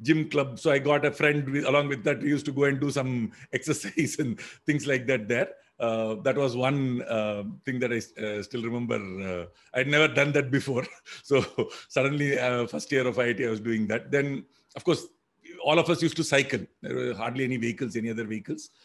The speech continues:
So it was a great place to cycle around. And, uh, such, so much greenery and, uh, lovely place to first, I mean, the, uh, apart from the Gajendra Circle is the first thing that we all remember, I think. Uh, there was some orientation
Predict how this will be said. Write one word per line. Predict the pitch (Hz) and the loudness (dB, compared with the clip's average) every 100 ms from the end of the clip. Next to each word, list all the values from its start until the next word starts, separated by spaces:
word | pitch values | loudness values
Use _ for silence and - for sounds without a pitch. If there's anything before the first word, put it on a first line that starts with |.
| _ - | _ -6
So | 147 | -2
it | |
was | 143 | -2
a | |
great | 123 143 180 175 | -2 4 4 4
place | 160 151 | 0 2
to | 160 | 0
cycle | 139 131 127 139 | 2 2 2 2
around. | 120 123 190 _ _ _ | 2 0 -4 _ _ _
And, | - 127 123 120 107 | -2 0 2 0 0
uh, | 117 113 - _ _ _ _ _ _ _ _ _ _ - | 0 0 -2 _ _ _ _ _ _ _ _ _ _ -20
such, | - 135 - | -12 -12 -10
so | - 170 | -2 2
much | 170 - | 2 0
greenery | 131 151 143 143 143 | -2 0 2 0 0
and, | 120 107 | 0 -2
uh, | - 220 - | -4 -8 -8
lovely | 107 127 156 | -4 0 2
place | 165 143 - | 0 -2 -4
to | 143 | -6
first, | 135 - - - - - | -6 -6 -12 -20 -20 -12
I | |
mean, | 110 120 | -6 -4
the, | - 82 117 | -6 -6 -6
uh, | 107 | -2
apart | 135 127 | 0 0
from | 135 | 0
the | 127 | -2
Gajendra | 113 120 135 143 | -2 -2 0 0
Circle | - 120 139 | 0 -2 -2
is | 120 | -4
the | 113 | -4
first | - 123 | -4 -6
thing | 139 127 | -4 -4
that | 110 | -2
we | 120 113 101 95 _ _ _ | -2 -4 -6 -10 _ _ _
all | 113 120 | -2 0
remember, | 117 127 120 110 | 0 -2 -2 -4
I | 104 | -4
think. | 123 - _ _ _ - | -6 -10 _ _ _ -8
Uh, | 110 104 95 _ | -4 -4 -4 _
there | 139 | 0
was | 139 135 | 0 2
some | 151 | 2
orientation | 143 143 143 143 135 - 131 135 | 4 4 2 0 -2 0 -2 -2